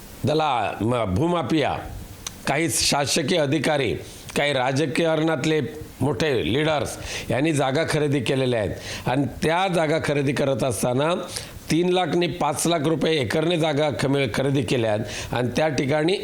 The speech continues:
एक करोड रुपये तुम्हाला मिळणार आहे, म्हणून तुमचा जीव फडफडतोय तो. तुमचा जीव अटकलाय त्या एक करोड रुपयामध्ये,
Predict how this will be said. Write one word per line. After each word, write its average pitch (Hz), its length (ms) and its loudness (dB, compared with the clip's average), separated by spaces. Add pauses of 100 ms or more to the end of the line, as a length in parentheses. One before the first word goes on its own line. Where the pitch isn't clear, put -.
एक 170 360 -2
करोड 220 280 2
रुपये 220 260 0
तुम्हाला 175 360 0
मिळणार 143 400 2
आहे, 127 120 2
म्हणून 156 360 2
तुमचा 202 260 2
जीव 180 280 2
फडफडतोय 131 540 0
तो. 87 240 -2 (1000)
तुमचा 180 300 2
जीव 175 260 2
अटकलाय 170 500 0
त्या 196 180 0
एक 165 280 0
करोड 180 220 2
रुपयामध्ये, 165 680 2